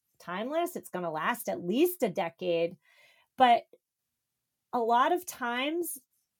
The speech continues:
you know, the trend cycle, why is there a trend cycle? It's because corporations are trying to push more products on us and trying to get more of our money. And so when we see it that way, <laughs> like, we're actually missing out. We're losing. We're,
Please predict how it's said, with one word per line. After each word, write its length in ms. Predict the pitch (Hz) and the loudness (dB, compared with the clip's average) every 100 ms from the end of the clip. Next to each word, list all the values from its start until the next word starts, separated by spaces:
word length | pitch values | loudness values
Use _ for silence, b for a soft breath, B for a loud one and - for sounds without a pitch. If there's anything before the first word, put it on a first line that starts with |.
| - | -6
you 100 | 262 | -2
know, 120 | 285 | 0
the 100 | 254 | -2
trend 400 | 277 - 349 415 | -4 -2 -2 -2
cycle, 340 | - 294 262 233 | -2 0 0 0
why 240 | 269 320 | 2 6
is 160 | 339 311 | 4 4
there 160 | 302 | 0
a 60 | 269 | 0
trend 300 | - 254 247 | -4 -6 0
cycle? 420 | 240 214 170 - | 0 0 -2 -4
It's 220 | - 247 - | -6 -6 0
because 480 | 330 302 254 233 | -2 2 0 0
corporations 800 | - 233 226 254 208 214 269 262 | -4 -4 -2 -2 -4 -4 -6 -4
are 120 | 247 202 | -4 -4
trying 360 | 226 214 226 | -2 -2 -2
to 100 | 233 | -4
push 360 | - 220 214 - | -2 -2 -2 -6
more 160 | 190 | -6
products 560 | - 208 247 208 196 - | 0 4 6 4 0 -4
on 200 | 175 175 | -2 0
us 200 | 175 214 - b - | -2 -4 -8 b -4
and 160 | 214 | 0
trying 260 | 233 220 233 | 2 2 2
to 80 | 220 | 4
get 220 | 220 202 | 4 4
more 220 | 202 190 | -6 -4
of 160 | 185 185 | -4 -4
our 120 | 175 | -4
money. 380 | 180 180 214 208 _ _ _ _ - | -6 -10 -12 -16 _ _ _ _ -6
And 140 | 247 | -2
so 160 | 285 269 | 2 2
when 160 | 285 | 2
we 140 | 302 302 | 2 2
see 420 | - 370 381 - _ _ _ | 4 4 4 -4 _ _ _
it 160 | 262 - 185 170 | 4 4 2 -2
that 320 | 226 320 - | 0 0 -2
way, 520 | 185 160 160 214 226 - 277 | -4 -2 -4 -4 -8 -8 -6
<laughs> 460 | 247 - - - | -6 -8 -16 2
like, 160 | 233 233 | 2 6
we're 200 | 262 294 | 4 4
actually 720 | 285 285 - 285 262 220 - _ _ - | 0 -6 -8 -2 0 0 -4 _ _ -6
missing 460 | 226 240 240 208 | -2 -2 -2 0
out. 240 | 247 220 202 | 0 0 -2
We're 140 | 220 | -2
losing. 640 | 214 247 294 254 180 170 196 | 2 4 4 4 -2 -10 -4
We're, 180 | 220 | -2